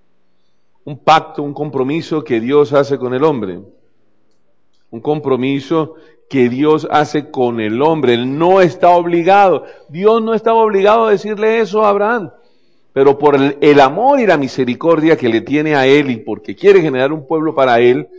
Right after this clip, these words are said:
es que le cuenta eso a Abraham. ¿Estamos entendiendo? Si tienes fe en Dios y te aparta de aquellos que te dañan, Dios te dará una gran promesa.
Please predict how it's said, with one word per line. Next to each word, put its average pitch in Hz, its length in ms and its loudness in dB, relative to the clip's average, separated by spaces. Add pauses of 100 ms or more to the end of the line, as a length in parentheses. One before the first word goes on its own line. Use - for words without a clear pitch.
(360)
es - 120 -10
que 147 160 -6
le 117 140 -2
cuenta 123 440 -4
eso 120 540 -10
a 110 180 -4
Abraham. 110 600 -4 (1040)
¿Estamos 110 260 -8
entendiendo? 123 640 -8 (1600)
Si 117 200 -10
tienes 143 320 -2
fe 147 240 2
en 127 140 -4
Dios - 720 -6
y 107 100 -12
te 110 160 -4
aparta 139 540 0
de 110 100 0
aquellos 127 300 -4
que 143 100 -4
te 123 160 -4
dañan, 123 560 -4 (600)
Dios 123 440 -4
te - 100 -8
dará 104 580 -4
una 107 300 -6
gran 104 320 -6
promesa. 110 520 -12